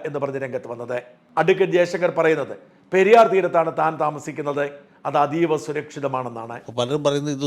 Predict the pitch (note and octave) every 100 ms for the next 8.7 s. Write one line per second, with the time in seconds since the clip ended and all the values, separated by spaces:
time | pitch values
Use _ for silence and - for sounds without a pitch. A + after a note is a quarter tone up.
0 | - C#3 C3+ - D#3 D3+ C3 A2+ B2 B2+
1 | B2 B2 A2+ G#2 - _ _ _ _ _
2 | _ _ _ _ A#2 A2+ A#2 A#2+ B2 C3
3 | A#2+ A#2+ A#2 C3 A#2 B2 A2+ - A#2+ -
4 | A#2+ A2 C3 B2+ B2 A#2+ A2+ A2 A#2 G#2
5 | G#2 G#2+ A2+ A2+ A#2+ C3 B2 - A#2+ G#2+
6 | C#3 B2+ B2 A2+ A#2 A#2 A2+ A2 G#2 G#2+
7 | G#2+ A2+ B2+ B2 A2+ G#2 B2 A#2+ G#2 G2+
8 | G2 G#2 G#2+ B2 A#2 G#2+ F2+